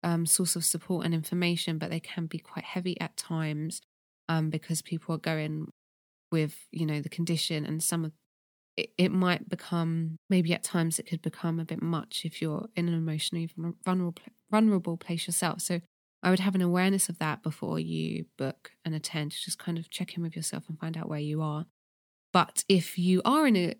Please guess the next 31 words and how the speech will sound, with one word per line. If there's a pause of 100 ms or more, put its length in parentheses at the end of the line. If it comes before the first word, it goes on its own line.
(100)
like,
you
know,
if
you, (300)
if
you
feel
like
you
want
to
be
around
people
who
get
it
and, (440)
um,
you
want
to
meet
people, (180)
they're
a
great
place
to
go.